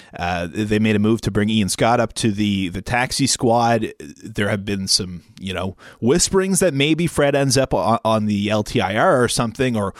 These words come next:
or at least is gonna be sidelined for a bit with, with an injury. So, um, you know, w-, w-, th-, this is far from over, right? Because we talked about Campbell's injury issues, Freddie's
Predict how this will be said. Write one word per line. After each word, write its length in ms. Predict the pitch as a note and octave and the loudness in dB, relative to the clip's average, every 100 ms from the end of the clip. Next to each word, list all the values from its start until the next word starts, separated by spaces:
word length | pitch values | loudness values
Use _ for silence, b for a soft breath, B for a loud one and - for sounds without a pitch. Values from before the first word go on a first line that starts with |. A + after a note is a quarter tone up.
| B B - | B B -2
or 180 | G#2 G#2 | 2 2
at 360 | G2 G#2+ G#2+ | 0 -2 0
least 220 | A#2 A#2 | 0 0
is 100 | G#2+ | 0
gonna 120 | A#2+ G2+ | 0 0
be 80 | |
sidelined 480 | G2+ A2+ A2 G#2+ G#2 | 0 0 2 0 0
for 140 | - F#2+ | -2 -2
a 40 | |
bit 160 | G2+ F2+ | -2 -4
with, 540 | D2 E2 G2+ A2 - | -10 -6 -2 -2 0
with 200 | A#2 - | 0 2
an 80 | G#2 | 0
injury. 400 | A#2 G2 F#2+ F#2 | 0 0 -2 -2
So, 360 | - G#2+ F#2 B B B B - | 0 2 0 B B B B -4
um, 600 | F#2+ F#2 F2+ F2+ F2+ - | -2 0 0 -2 -4 -4
you 120 | G#2 G2+ | 0 2
know, 140 | G2+ | 2
w-, 360 | A2 G#2+ G#2 - | 2 0 -4 -6
w-, 720 | - - A#2+ A#2 - G#3+ E3 | -6 -6 -10 -14 -10 -8 -4
th-, 260 | B2+ C3+ B2+ | 0 2 4
this 240 | F3+ - | 2 4
is 200 | B2+ - | 4 2
far 360 | - C3 C#3 C3+ | 2 4 4 4
from 260 | - A2+ | 2 2
over, 400 | G#2 A#2 F#2+ F2+ | 4 4 2 -2
right? 300 | F2+ A2 - | 0 0 2
Because 520 | B2+ - A2+ G#2 - B B B - | -2 2 2 2 0 B B B -2
we 160 | A2 | 0
talked 340 | - A#2+ A#2+ - | 2 2 2 2
about 260 | A2+ G#2+ - _ _ _ | 2 0 -4 _ _ _
Campbell's 800 | - A2 A#2 A2 A2+ G#2+ - - - | -2 0 2 4 2 2 0 0 -2
injury 400 | G#2 G#2+ A2+ G#2+ | 0 4 4 2
issues, 560 | A2 A2+ A2 A2+ - - - | 2 2 4 2 0 -4 -12
Freddie's 520 | - - A2 A#2 A#2 | -18 -2 2 2 0